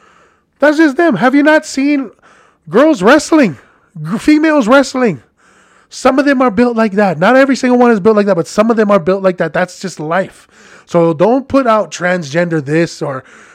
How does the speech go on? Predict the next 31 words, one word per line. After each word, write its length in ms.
man 340
dressed 320
in 100
a, 80
in, 140
dressed 260
in 100
a 60
female's 460
clothing. 320
Don't 160
put 160
that 160
stuff 220
out 180
there. 160
This 220
is 160
normal. 640
This 160
is 100
normal 320
life. 280
You're 100
just 240
mad 260
'cause 180
you're 140
not 160
on 160
there. 260